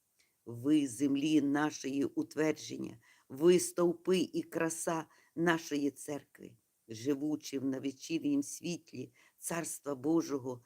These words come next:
моліться за нас, за спасення душ наших. Заступниками будьте всі священномученики і мученики перед Богом за нашу батьківщину,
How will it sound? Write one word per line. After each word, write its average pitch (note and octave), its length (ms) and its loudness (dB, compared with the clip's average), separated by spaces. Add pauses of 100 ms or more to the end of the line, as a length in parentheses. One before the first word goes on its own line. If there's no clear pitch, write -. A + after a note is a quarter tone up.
(240)
моліться F#3 720 2
за D#3 180 0
нас, D3+ 460 -2 (220)
за C3 200 0
спасення C#3 840 -2 (260)
душ D3+ 500 -4
наших. B2+ 460 -6 (600)
Заступниками D3 1120 0
будьте C3+ 600 -4 (280)
всі - 400 -2
священномученики E3 1500 0
і E3 120 2
мученики D#3+ 840 0 (300)
перед F3+ 380 6
Богом E3 460 6
за D#3+ 200 2
нашу E3 400 2
батьківщину, C#3+ 960 -4